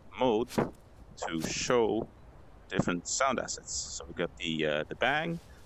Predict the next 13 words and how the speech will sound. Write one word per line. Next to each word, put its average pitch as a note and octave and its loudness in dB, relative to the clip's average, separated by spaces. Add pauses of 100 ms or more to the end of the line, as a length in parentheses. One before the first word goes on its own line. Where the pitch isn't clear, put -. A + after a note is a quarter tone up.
the - -10
bunny, A2+ 4
the F#2+ -4 (100)
eagle, G#2 4
the - -2
spaceship. - -4 (1120)
And G#2 -4
here C3+ 4
comes D3+ -2
the, G#2 4
uh, F2 0
bunny, D3+ 2 (840)
and G2 2